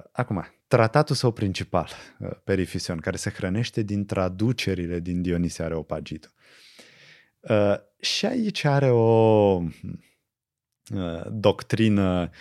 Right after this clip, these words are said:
interesantă care pleacă de la următoarea, mm, împărțire a lucrurilor pe lumea asta.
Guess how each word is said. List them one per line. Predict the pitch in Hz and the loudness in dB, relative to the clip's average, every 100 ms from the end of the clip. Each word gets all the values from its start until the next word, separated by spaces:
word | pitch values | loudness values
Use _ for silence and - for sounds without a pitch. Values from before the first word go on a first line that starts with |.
| - - - | -20 -20 -4
interesantă | 113 117 98 - 165 170 | -2 2 0 0 -2 -2
care | 180 160 147 | -2 -2 0
pleacă | - 147 190 - 143 | 0 0 0 0 -2
de | 107 123 | 2 0
la | 117 87 123 - _ _ _ - | 0 -2 -4 -8 _ _ _ 4
următoarea, | 131 120 113 113 143 135 120 117 110 104 98 90 80 | 6 6 4 6 6 6 6 4 4 2 0 -2 -8
mm, | - 87 90 101 - - _ - | -10 -10 -8 -8 -10 -16 _ 2
împărțire | 139 123 113 - 120 101 | 4 6 6 4 4 6
a | |
lucrurilor | 92 85 80 76 | 4 0 -6 -10
pe | - | -6
lumea | 82 78 78 | -6 -6 -10
asta. | - - | -12 -20